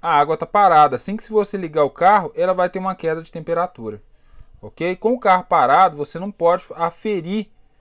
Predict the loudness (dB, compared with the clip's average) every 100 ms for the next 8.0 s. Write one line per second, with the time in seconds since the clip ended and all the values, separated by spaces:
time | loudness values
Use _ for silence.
0 | _ _ -14 -10 -8 -2 0 0 -2 -14
1 | -16 -12 -8 -8 -8 -2 0 0 -2 -12
2 | -12 -8 -8 -8 -8 -10 _ _ _ _
3 | _ _ -8 -4 -4 -4 -4 -4 -8 -8
4 | -6 -8 -8 -6 -6 -8 -14 -10 -8 -8
5 | -12 _ _ _ -20 -20 -16 -6 -4 -4
6 | -6 -6 0 0 -2 -6 -4 -2 -4 -8
7 | -6 -6 -10 -14 -16 -14 -4 -4 -2 -8